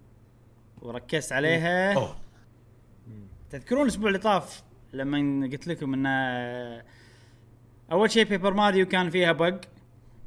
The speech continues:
Speaker 1: إنه ممكن ال-،
Speaker 2: مم.
Speaker 1: ال-، ما تقدر، يعني، إذا سيفت عقب شغلة معينة وسويت شيء معين، ما راح تقدر تتقدم باللعبة،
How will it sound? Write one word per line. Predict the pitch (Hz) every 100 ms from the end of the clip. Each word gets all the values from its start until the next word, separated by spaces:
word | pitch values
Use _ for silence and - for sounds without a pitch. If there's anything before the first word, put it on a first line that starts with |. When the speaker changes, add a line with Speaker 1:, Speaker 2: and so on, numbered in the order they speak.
| - - - - -
Speaker 1:
إنه | 131 127
ممكن | 131 143 147 131
ال-، | 123 131
Speaker 2:
مم. | 143 104
Speaker 1:
ال-، | - - - 147
ما | 160
تقدر، | 160 151 135 - - - - - - - -
يعني، | - - 127 120
إذا | 143
سيفت | 147 170 190 220 -
عقب | 147 151 147
شغلة | 185 160
معينة | 151 135 156 180 180
وسويت | 175 147 147 165 165
شيء | 170 160 180 - - -
معين، | 135 127 165 185 214 - - - - - - - - - -
ما | 160 175
راح | 151
تقدر | 170
تتقدم | 165 - 170 170 160
باللعبة، | 170 190 180 220